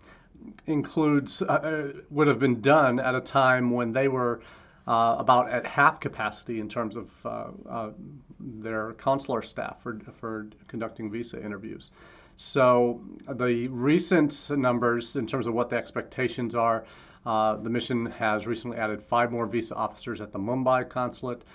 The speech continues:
They're opening a huge new facility in Hyderabad, uh, to accommodate Telang-, Telangana and, uh, um, and,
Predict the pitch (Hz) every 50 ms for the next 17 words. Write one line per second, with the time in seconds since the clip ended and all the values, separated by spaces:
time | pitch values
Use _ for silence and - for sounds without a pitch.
0 | - - - - - - 113 110 - - - 120 120 - 120 123 123 120 120 120
1 | 120 117 101 98 - 139 139 139 127 - 127 123 123 113 - 123 - - 135 127
2 | 120 117 113 113 113 117 113 104 113 123 123 113 120 120 107 120 117 117 113 113
3 | - - - - - - _ - - 110 113 - 127 117 113 - - 120 113 113
4 | 113 113 113 113 - - 113 107 107 110 110 110 - - - 120 113 113 110 107
5 | 110 113 113 113 113 113 117 113 113 110 107 107 104 104 - - - 113 110 104
6 | - - 117 117 113 110 107 107 107 107 110 117 - - _ - - 120 113 107
7 | 107